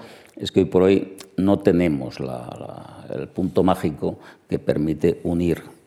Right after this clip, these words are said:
eh, el sistema nervioso central, el cerebro, con la médula. Por eso existen las paraplegias y las tetraplegias. Cuando se rompe la médula, no sabemos cómo unir lo de arriba con lo de abajo.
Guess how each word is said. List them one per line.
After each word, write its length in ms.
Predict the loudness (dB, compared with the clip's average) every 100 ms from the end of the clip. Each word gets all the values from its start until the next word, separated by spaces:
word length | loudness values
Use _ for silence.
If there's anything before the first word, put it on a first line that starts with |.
| _ -8
eh, 480 | -6 -6 -6 -8 -8
el 80 |
sistema 380 | -6 0 2 4
nervioso 320 | 2 2 -2
central, 400 | -6 -2 2 4
el 100 | 4
cerebro, 460 | 0 0 0 0 0
con 120 | 0
la 120 | -2
médula. 360 | -4 -6 -12 -16 -20 _ -20 -20 _
Por 160 | 2 4
eso 280 | 4 4 0
existen 360 | 0 -2 0
las 120 | 0 0
paraplegias 640 | -2 -2 -2 -2 -2 -2
y 20 |
las 160 | -4 -6
tetraplegias. 720 | -8 -8 -4 -2 -2 -4 -4
Cuando 180 | -4 -4
se 140 | -6
rompe 340 | -2 -2 0 0
la 120 | 0
médula, 340 | 0 -2 -6 -10 -20 _ -20 -20 _
no 160 | -4 -2
sabemos 460 | 2 2 2 -2
cómo 340 | -2 0 2 0
unir 260 | 0 0
lo 160 | 2 2
de 100 | 0
arriba 340 | 0 0 0
con 100 | 0
lo 100 | -2
de 100 | -2
abajo. 280 | -4 -6